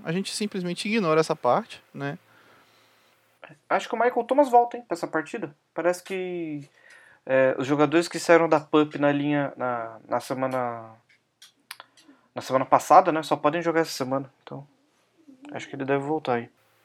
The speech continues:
Speaker 1: É, ele tá liberado pra voltar pela pup,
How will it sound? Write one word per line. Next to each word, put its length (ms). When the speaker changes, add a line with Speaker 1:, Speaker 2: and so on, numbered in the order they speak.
Speaker 1:
É, 240
ele 180
tá 260
liberado 480
pra 160
voltar 420
pela 220
pup, 300